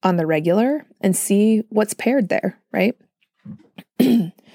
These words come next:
So checking in, checking in with that physical self, checking in with that emotional self. And then I want you to ask yourself, "What do I need?"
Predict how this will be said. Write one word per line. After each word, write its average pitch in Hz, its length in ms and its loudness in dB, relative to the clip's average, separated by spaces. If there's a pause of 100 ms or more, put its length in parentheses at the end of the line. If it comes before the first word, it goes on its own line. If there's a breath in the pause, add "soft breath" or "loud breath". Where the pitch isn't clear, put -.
(140 soft breath)
So 190 120 0
checking 202 380 2
in, 190 220 -4
checking 185 320 0
in 180 80 2
with 175 120 -2
that - 140 0
physical 202 360 2
self, 196 360 0 (280)
checking 180 340 -2
in 170 80 0
with 165 140 -4
that 160 120 -2
emotional 160 440 -4
self. - 360 -10 (1120)
And 214 160 4
then 226 120 4
I 247 40 4
want 247 200 2
you 214 80 6
to 208 200 -2
ask 185 280 -4
yourself, - 640 -6 (580)
"What 185 460 0 (320)
do 196 160 2
I 185 160 4
need?" 175 360 -4